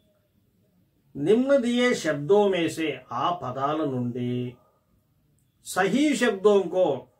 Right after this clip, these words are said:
కరెక్ట్ వర్డ్‌ని, చున్ కర్ సెలెక్ట్ చేసుకుని, నిబంధ్ కే కింద ఇచ్చిన జనరల్ ఎస్సే యొక్క రిక్త స్థానంకి ఆ ఖాళీ ప్రదేశాలను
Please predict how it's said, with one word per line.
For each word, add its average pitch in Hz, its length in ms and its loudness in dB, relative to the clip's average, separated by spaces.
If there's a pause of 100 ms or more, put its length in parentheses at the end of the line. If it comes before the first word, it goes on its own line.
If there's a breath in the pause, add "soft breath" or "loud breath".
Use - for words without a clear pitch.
(100)
కరెక్ట్ 170 460 -10
వర్డ్‌ని, 127 840 0 (680)
చున్ 220 380 4
కర్ 185 340 0 (720)
సెలెక్ట్ 190 400 -6
చేసుకుని, 127 1000 -2 (460)
నిబంధ్ 196 680 2
కే 185 440 -4 (380)
కింద 160 220 -6
ఇచ్చిన 160 400 -6
జనరల్ 117 380 -6
ఎస్సే 160 260 -4
యొక్క 135 380 -2 (800)
రిక్త 190 420 0
స్థానంకి 175 1040 0 (180)
ఆ 139 100 0
ఖాళీ 190 540 -4
ప్రదేశాలను 123 1120 -4